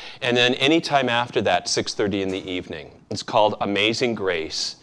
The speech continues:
Okay, so we'd love to have you for that. And then, of course, Easter, right?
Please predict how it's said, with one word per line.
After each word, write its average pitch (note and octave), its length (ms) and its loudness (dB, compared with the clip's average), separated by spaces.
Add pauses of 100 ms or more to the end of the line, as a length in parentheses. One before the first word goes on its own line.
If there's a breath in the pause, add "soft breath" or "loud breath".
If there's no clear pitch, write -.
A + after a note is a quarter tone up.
(320 soft breath)
Okay, F#2+ 420 -2
so A2 140 0
we'd G2+ 120 2
love B2 220 4
to C#3 60 0
have A#2+ 200 2
you B2 140 2
for C3+ 180 0
that. G#2+ 380 2 (260 loud breath)
And B2+ 120 4
then, C#3+ 80 4
of C3+ 120 0
course, G3 320 2
Easter, E3+ 580 2 (300)
right? C3+ 480 2